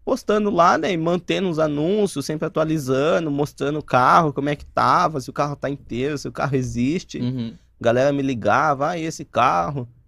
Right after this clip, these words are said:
Speaker 1: Eu sempre abria o jogo e falava, "Ó, o carro não é meu, tô intermediando a venda."
Speaker 2: Uhum.
Speaker 1: No começo da pandemia tinha muito isso, né? A-, hoje ainda tem, né?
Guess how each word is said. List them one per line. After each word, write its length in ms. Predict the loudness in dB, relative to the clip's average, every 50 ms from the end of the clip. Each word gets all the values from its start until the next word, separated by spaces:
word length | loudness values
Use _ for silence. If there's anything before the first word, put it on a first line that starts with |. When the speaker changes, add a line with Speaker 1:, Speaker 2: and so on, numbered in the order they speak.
| _ -10
Speaker 1:
Eu 120 | -8 -8
sempre 300 | -6 -4 -6 -4 -4 -4 -4
abria 180 | -4 -2 -2
o 80 | -2 0
jogo 220 | 0 0 0 0 0
e 20 |
falava, 280 | 2 2 2 2 4 2
"Ó, 100 | 2 2
o 40 | 2
carro 220 | 0 -2 -2 -2
não 100 | -4 -4
é 60 | -4
meu, 520 | -4 -4 -2 -2 0 0 0 0 0 -2 -6 _ _ _ _ _ _ _ _ _ -4
tô 80 | -2
intermediando 680 | -2 0 0 0 0 0 0 2 2 2 4 4 2 0
a 40 | -2
venda." 600 | -2 -2 -2 0 0 0 0 0 0 -2 -4 -4 _ -8
Speaker 2:
Uhum. 340 | -8 -8 -6 -8 -8 -10 -12 -10 _ -4
Speaker 1:
No 100 | -2 0
começo 540 | 2 2 2 2 2 2 0 0 -2 -2 -2
da 80 | -2
pandemia 460 | -2 -2 -4 -2 -2 -2 -2 -4 -4 -6
tinha 180 | -4 -4 -4 -2
muito 520 | -2 -2 0 0 0 0 -2 -2 -4 -4
isso, 320 | -2 -2 -2 -2 -4 -6 -6
né? 180 | -6 -6 -6
A-, 260 | -6 -6 -6 -6 -6 -2
hoje 300 | 0 2 4 4 2 2
ainda 220 | -2 -4 -4 -4
tem, 340 | -6 -6 -6 -6 -4 -2 -2
né? 160 | -4 -4 -6